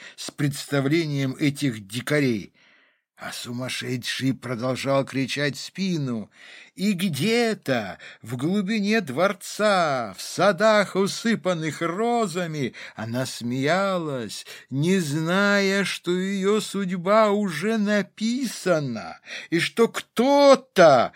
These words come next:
кто посмотрит в ее глаза, обречен гореть в них,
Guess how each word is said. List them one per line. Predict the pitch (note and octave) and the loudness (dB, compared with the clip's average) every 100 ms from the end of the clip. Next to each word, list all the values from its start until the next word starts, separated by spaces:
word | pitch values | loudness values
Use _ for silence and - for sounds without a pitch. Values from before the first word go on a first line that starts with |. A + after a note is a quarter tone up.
| - | -16
кто | - - A2 | -20 -16 -14
посмотрит | - - - A2+ C3 C3 B2+ B2 | -12 -12 -12 -4 -4 -2 -6 -6
в | A#2 | -6
ее | A#2 G#2+ C#3 | -6 -2 -4
глаза, | A2 A2+ G#2+ A#2+ F3 D#3+ A#2 - _ _ _ _ _ _ _ | -4 -8 -8 -6 -2 -2 -2 -10 _ _ _ _ _ _ _
обречен | - A2+ F#2+ G#2 G#2+ - - C3+ C3 B2+ A#2+ _ _ | -14 -12 -12 -14 -14 -10 -6 -4 -4 -6 -8 _ _
гореть | G#2 G2 B2 B2+ C#3+ B2+ - - | -20 -8 -4 0 0 0 -6 -16
в | G#2 | -2
них, | C#3+ C#3 - | 0 0 -4